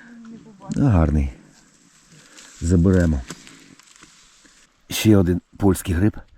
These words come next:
Speaker 2: Ох, які вони, а. Так, до кошика. А де ви є? Ого, попереду. Воно ж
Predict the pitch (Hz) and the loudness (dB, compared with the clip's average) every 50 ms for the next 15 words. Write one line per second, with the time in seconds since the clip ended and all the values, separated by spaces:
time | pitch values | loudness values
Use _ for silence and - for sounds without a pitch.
0 | _ _ _ _ _ _ _ _ _ _ _ _ - 104 104 101 90 82 - - | _ _ _ _ _ _ _ _ _ _ _ _ -2 0 0 0 0 -2 -6 -6
1 | 82 76 - - 90 87 80 80 78 78 73 76 82 85 85 - _ _ _ _ | -8 -8 -8 -6 -6 -4 -4 -4 -4 -4 -4 -4 -4 -6 -6 -8 _ _ _ _
2 | _ _ _ _ _ _ _ _ _ _ _ _ _ _ _ _ _ _ _ _ | _ _ _ _ _ _ _ _ _ _ _ _ _ _ _ _ _ _ _ _
3 | _ _ - 85 73 - - _ _ _ - 76 73 - - 85 82 73 - - | _ _ -12 -12 -12 -12 -14 _ _ _ -14 -12 -12 -10 -6 -6 -6 -6 -8 -10
4 | - - - - - _ _ _ _ _ _ _ _ _ _ _ _ _ - - | -10 -12 -14 -14 -16 _ _ _ _ _ _ _ _ _ _ _ _ _ -6 -2
5 | 107 107 160 185 196 208 208 202 175 117 - - _ _ _ _ _ _ _ _ | 0 2 2 4 4 2 2 2 0 -2 -6 -12 _ _ _ _ _ _ _ _
6 | _ _ _ _ _ _ _ _ _ _ _ _ _ _ _ _ _ _ _ _ | _ _ _ _ _ _ _ _ _ _ _ _ _ _ _ _ _ _ _ _
7 | _ - 87 80 92 101 - - _ _ - - - - _ - - 78 - 104 | _ -10 -8 -4 -4 -4 -4 -6 _ _ -20 -20 -20 -20 _ -16 -16 -10 -4 -4
8 | 98 90 85 78 71 67 - - _ _ - - - _ _ _ _ _ _ _ | -2 -2 -2 -4 -8 -10 -10 -14 _ _ -20 -20 -20 _ _ _ _ _ _ _
9 | - - - - - - - - - _ _ _ - 90 90 98 104 110 - - | -20 -20 -20 -20 -20 -20 -20 -20 -20 _ _ _ -6 0 2 4 4 2 2 0
10 | - - | -4 -8